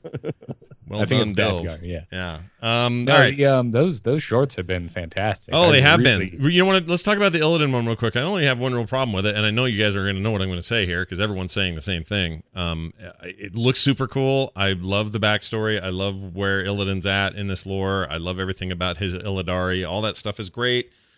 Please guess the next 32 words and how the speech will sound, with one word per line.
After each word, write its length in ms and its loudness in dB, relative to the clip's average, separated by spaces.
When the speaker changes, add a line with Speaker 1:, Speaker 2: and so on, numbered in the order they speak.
Speaker 2:
The 140 -4
art 240 0
is 100 0
incredible. 460 -2
The 60 -4
music, 340 -2
the 40 -12
voice 280 -2
acting, 340 -2
everything's 380 -6
wonderful. 520 -6
Freaking, 360 -2
uh, 180 -4
Liam 300 2
O'Brien 420 2
kicking 360 -2
it 180 -4
as 160 -6
Illidan 460 -2
once 200 -2
again. 460 -2
Friend 240 0
of 60 0
the 40 -2
show, 500 2
guy's 440 0
a 40 -4
badass. 600 0
Here's 240 -2
my 140 2
only 140 2
problem. 440 -4